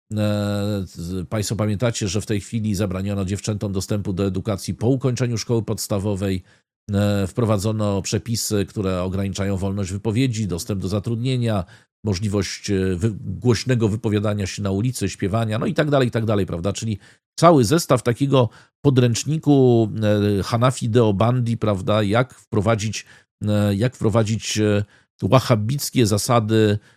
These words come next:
e, albo charydżyckie <laughs> zasad-, zasady, e, szariatu rodem z,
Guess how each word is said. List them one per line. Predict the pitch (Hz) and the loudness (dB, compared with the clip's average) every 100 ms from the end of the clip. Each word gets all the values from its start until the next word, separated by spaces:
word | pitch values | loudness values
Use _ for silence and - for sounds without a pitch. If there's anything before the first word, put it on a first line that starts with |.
| _ - | _ -2
e, | 104 101 | 0 2
albo | 107 104 | 2 4
charydżyckie | 135 139 107 147 - 127 | 6 6 6 2 2 2
<laughs> | 92 | 2
zasad-, | 117 120 120 110 | 2 0 0 0
zasady, | 92 104 123 110 110 101 - _ - | 0 2 2 4 2 2 -8 _ 0
e, | 110 | 0
szariatu | - 120 107 107 127 131 123 107 104 101 98 | 4 4 6 4 4 2 2 4 4 4 6
rodem | 117 107 104 98 | 4 4 2 2
z, | 85 87 98 95 | -2 0 2 2